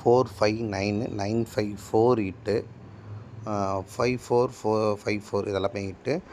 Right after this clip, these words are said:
So, நேத்து டேட்டுக்கு நம்ம வீடியோ பார்த்தவங்க எல்லாமே வந்து நல்ல ஒரு, நல்ல ஒரு த்ரீ டிஜிட் அச்சீவ்மெண்ட் பண்ணியிருப்பீங்க. ஓகேங்களா? ஆ, WhatsApp குரூப்லேயும் நான் இந்த கணிப்பை போட்டேன்.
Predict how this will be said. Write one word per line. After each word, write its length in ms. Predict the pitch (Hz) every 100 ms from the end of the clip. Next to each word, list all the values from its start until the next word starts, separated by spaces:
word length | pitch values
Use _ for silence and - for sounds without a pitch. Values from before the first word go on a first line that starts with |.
| - - -
So, 320 | - 120 107
நேத்து 760 | 101 117 113 - 110 107 104 95
டேட்டுக்கு 480 | 107 117 131 117 135
நம்ம 320 | 110 98 107
வீடியோ 440 | 107 110 117 104 -
பார்த்தவங்க 380 | 101 104 110 98
எல்லாமே 460 | 90 92 101 107
வந்து 320 | 104 95 123 151
நல்ல 380 | 101 98 107
ஒரு, 400 | 98 90 90 85 92 - -
நல்ல 280 | 107 104 127
ஒரு 140 | 120 92
த்ரீ 180 | -
டிஜிட் 280 | 98 101 110
அச்சீவ்மெண்ட் 520 | 101 95 117 107 98 87 98
பண்ணியிருப்பீங்க. 520 | 95 92 85 95 95 -
ஓகேங்களா? 420 | 107 101 92 92 92 - - - - - -
ஆ, 640 | 110 107 101 101 101 98 98
WhatsApp 580 | 95 110 110 - 120 110
குரூப்லேயும் 580 | 113 117 117 - 110 120
நான் 340 | 131 110 104 101
இந்த 180 | 98 98
கணிப்பை 300 | 101 101 113
போட்டேன். 400 | 98 92 104